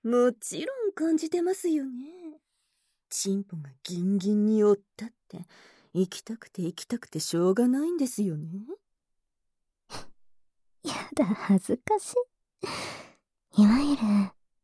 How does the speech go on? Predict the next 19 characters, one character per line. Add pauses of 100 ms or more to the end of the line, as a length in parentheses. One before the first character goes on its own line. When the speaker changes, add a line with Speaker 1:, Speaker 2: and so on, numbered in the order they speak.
(1160)
Speaker 2:
変 (160)
態 (800)
と
い
う
や
つ
で
す
ね。 (3250)
で
も
ち
ょ
う
ど
よ
か
っ